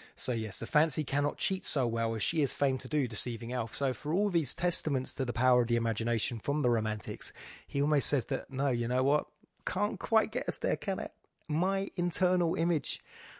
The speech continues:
of A Song of a Nightingale is always a slightly faded, a slightly, um,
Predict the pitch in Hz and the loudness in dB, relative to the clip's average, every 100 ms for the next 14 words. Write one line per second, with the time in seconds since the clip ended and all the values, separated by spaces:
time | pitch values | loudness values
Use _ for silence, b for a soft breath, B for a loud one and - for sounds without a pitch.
0 | - 131 131 - 151 147 143 139 - 131 | -8 -4 -2 0 0 0 2 2 0 -2
1 | 120 107 104 110 _ _ _ _ 135 135 | 0 0 0 -6 _ _ _ _ -6 -2
2 | 165 147 147 - 156 147 156 143 - - | 0 0 -2 -2 0 0 0 -4 -4 -2
3 | 156 156 123 113 - _ _ _ _ - | 0 2 0 -2 -6 _ _ _ _ -6
4 | - - 160 151 151 143 127 - B B | -4 0 0 0 0 0 -2 -10 B B
5 | B B B B B B 139 131 127 127 | B B B B B B -2 0 2 0
6 | 123 | -4